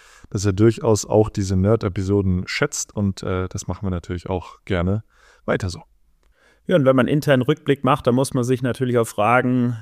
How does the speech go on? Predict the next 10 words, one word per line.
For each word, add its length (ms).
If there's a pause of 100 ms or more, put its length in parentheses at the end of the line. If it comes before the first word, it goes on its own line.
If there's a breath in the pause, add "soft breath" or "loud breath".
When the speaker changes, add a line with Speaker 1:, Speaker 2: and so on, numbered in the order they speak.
Speaker 2:
wie, 460
wie 120
hat 140
sich 160
die 80
Bewertung 640
verändert? 560
Die 200
Schlüssel-K 520
P 140